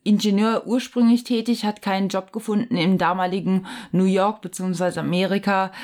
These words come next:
und hat sich dann mit der Klempnerei so die Tage um die Ohren geschlagen, um wenigstens noch etwas Geld zu machen. So ist es theoretisch sein Lebensweg, den wir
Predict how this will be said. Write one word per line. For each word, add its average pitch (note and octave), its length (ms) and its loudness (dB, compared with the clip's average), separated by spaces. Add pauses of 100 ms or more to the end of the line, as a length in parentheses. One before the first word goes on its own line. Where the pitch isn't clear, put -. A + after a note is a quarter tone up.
(240)
und F#3 180 2
hat G3+ 160 0
sich F#3+ 160 -6
dann F#3+ 400 0 (140)
mit F#3 160 0
der G3 100 0
Klempnerei F3 1000 0 (100)
so E3+ 320 -2
die E3 180 -2
Tage E3+ 300 0
um F3+ 80 -4
die C3+ 100 0
Ohren D#3+ 220 0
geschlagen, E3+ 400 -2
um E3 80 -2
wenigstens E3+ 320 -2
noch F3 120 0
etwas E3 320 -4
Geld C#3+ 200 -2
zu D3+ 140 -6
machen. F#3 400 -2 (720)
So G3 240 2
ist A3+ 120 0
es G#3+ 220 -6
theoretisch A3+ 460 2
sein G3+ 240 2
Lebensweg, F3+ 640 2
den F3+ 260 2
wir E3+ 680 0